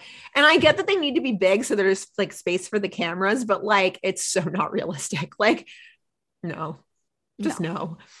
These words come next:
Speaker 1: So, uh, they enter the house. They see signs of a struggle. Kevin comes across a body, and then he, like, just kind of senses that, like, he, he's, like, they're trying to find, like, if there's anybody else in the house, and he just looks up at the crawl space and realizes, like,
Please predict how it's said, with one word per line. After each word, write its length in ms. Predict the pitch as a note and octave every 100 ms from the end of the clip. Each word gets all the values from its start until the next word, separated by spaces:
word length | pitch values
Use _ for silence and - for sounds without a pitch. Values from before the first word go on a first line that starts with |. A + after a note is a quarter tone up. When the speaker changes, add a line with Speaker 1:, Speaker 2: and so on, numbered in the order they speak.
| - - - -
Speaker 1:
So, 500 | B3 A#3 A3 A3+ - _ _ _ _ _ _ _ _ _ _ _ A#3
uh, 260 | G#3+ F3+ -
they 120 | A3+
enter 160 | B3 D4+
the 100 | D4+
house. 280 | A3+ F#3+ G3
They 140 | G#3
see 220 | G3 A#3+ B3
signs 300 | G3+ G3+ G3+
of 100 | G3
a 40 |
struggle. 500 | - F3+ F3 E3+ F3 -
Kevin 400 | - A#3+ B3+ C#4
comes 260 | - C4 C4
across 340 | - G#3 -
a 60 | G3
body, 600 | F3 E3+ F3 G#3+ E4 F#4+ - - - _ B3
and 220 | A#3+ A#3+
then 220 | A#3+ B3
he, 600 | B3 D4+ B3 B3 A#3 A3+ -
like, 280 | A3 G3+ -
just 180 | E4 -
kind 180 | D#4 C#4
of 60 | A#3
senses 600 | - A3 G#3+ A3+ B3 D4+
that, 220 | G#3 F#3
like, 160 | G3
he, 240 | B3+ B3+ C4
he's, 240 | C4+ C4
like, 280 | C4+ A3+ A3
they're 100 | A#3+ B3+
trying 220 | C#4+ C#4+
to 80 | C#4
find, 360 | G#3+ A3 A3+
like, 220 | G#3+ F#3
if 100 | F#3+
there's 160 | G#3 G#3
anybody 240 | G#3 G#3
else 160 | G3 -
in 60 | F#3+
the 60 |
house, 300 | G3 F#3+ F#3+
and 80 | G#3
he 80 | C#4
just 180 | A3+ G#3+
looks 200 | G3 A#3+
up 60 |
at 80 | -
the 80 | -
crawl 280 | - F#3 F#3+
space 360 | - E3+ D#3+
and 100 | F#3
realizes, 500 | F#3 F#3+ F3+ E3+ F3 -
like, 200 | F3